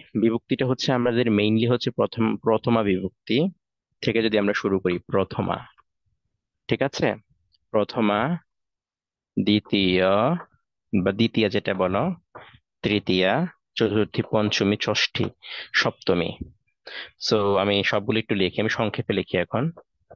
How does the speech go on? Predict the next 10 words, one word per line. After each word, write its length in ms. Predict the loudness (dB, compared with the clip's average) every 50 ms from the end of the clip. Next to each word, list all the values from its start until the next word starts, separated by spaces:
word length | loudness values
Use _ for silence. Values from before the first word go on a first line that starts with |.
| _ _ -2
Then 180 | 0 0 0 0
হচ্ছে 200 | -4 -4 -4 -4 -4 _ -2
পঞ্চমী, 760 | 0 0 0 0 -2 -2 0 0 2 2 2 0 0 -2 -6 _ _ _ _ _ _ _ _ _ -20 -20 -20 _ _ -2
এই 120 | -2 0
পাশে 320 | 0 0 0 0 0 0 0
যদি 240 | 0 0 0 0
লিখি 280 | 2 0 -2 0 0 0
আমরা 260 | 0 2 2 0 0
ষষ্ঠী, 760 | 0 0 0 0 0 0 -2 -2 -2 -2 0 0 0 0 0 -2 _ _ _ _ _ _ _ _ _ _ _ _ _ _ _ _ _ _ _ _ _ -20 -20 -20 _ _ _ -4 0
then 180 | 2 2 2